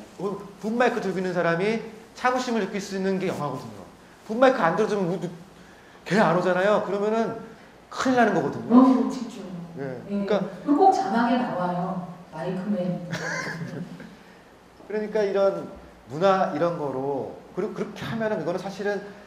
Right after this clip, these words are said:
Speaker 1: 국내 시장이 커지면서 수출도 일부 가능할 수 있거든요.
Speaker 2: 네.
Speaker 1: 그러니까 우리가 생각했던 칠십 년대, 팔십 년 상식을 버리고 나면은 새로운 돌파구가 있는데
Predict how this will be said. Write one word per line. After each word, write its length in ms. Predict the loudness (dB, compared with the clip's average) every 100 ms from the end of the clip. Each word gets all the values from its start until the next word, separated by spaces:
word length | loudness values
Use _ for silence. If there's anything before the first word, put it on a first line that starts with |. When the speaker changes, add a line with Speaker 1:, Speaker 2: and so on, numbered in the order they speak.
| -20 -20 -20 -20 -20 -12
Speaker 1:
국내 280 | -4 0 0
시장이 220 | 0 -2 -4
커지면서 760 | -6 -6 -6 -2 -2 -2 -4
수출도 520 | -10 -14 -6 -4 0
일부 240 | 0 0 -4
가능할 320 | -6 -8 -8
수 100 | -10
있거든요. 380 | -12 -16 -16 -16 -16
Speaker 2:
네. 240 | -12 -12 -10
Speaker 1:
그러니까 200 | -8 -6
우리가 260 | -4 2 2
생각했던 680 | 4 0 -2 -4 2 2 0 -10 -16 -20 -20 -20 -20 -10
칠십 300 | -8 -4 0
년대, 200 | 0 0
팔십 220 | -4 -4
년 100 | -4
상식을 400 | -4 -8 -6 -6
버리고 320 | -6 -10 -8
나면은 400 | -6 -6 -6 -6 -10 -18 -20
새로운 300 | -6 0 0
돌파구가 500 | 0 -4 -2 -2 -2
있는데 540 | -4 -10 -8 -8 -8